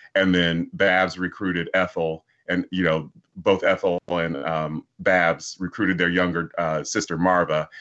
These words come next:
And then there was another woman who came along at the same time named Kathleen Wembley, and she's, she's still alive and well. Ethel passed away in twenty eighteen, and, and Babs and Marva passed away in two thousand three.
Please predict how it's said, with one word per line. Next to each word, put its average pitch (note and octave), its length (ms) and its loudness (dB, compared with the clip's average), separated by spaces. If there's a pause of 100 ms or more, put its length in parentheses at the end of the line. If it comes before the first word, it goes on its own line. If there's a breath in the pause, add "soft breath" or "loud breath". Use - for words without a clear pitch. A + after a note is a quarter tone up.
(240 loud breath)
And G#2 100 4
then G#2+ 80 4
there A2 80 4
was G#2 120 2
another G#2+ 340 2
woman F2+ 360 0
who F#2 200 -6
came G2+ 300 0
along F2+ 280 0
at E2 80 -6
the E2 80 -12
same F2+ 240 -2
time F2 220 -2
named D#2 160 -2
Kathleen F2+ 500 -2
Wembley, F#2 640 -2 (440 loud breath)
and F#2+ 240 2
she's, - 480 0
she's A#2+ 260 0
still A#2 160 2
alive F2 300 4
and E2 140 -6
well. D#2+ 360 -2
Ethel G2+ 240 0
passed E2+ 300 -2
away F2 180 -2
in D#2 80 -6
twenty E2+ 280 -6
eighteen, E2 440 -4
and, D#2 140 -2
and E2 320 -4
Babs F#2 440 2
and E2+ 120 0
Marva E2+ 300 2
passed E2 440 -4
away D#2+ 180 -4
in D#2 60 -6
two F2 160 -12
thousand D#2 440 -2
three. D#2+ 340 -6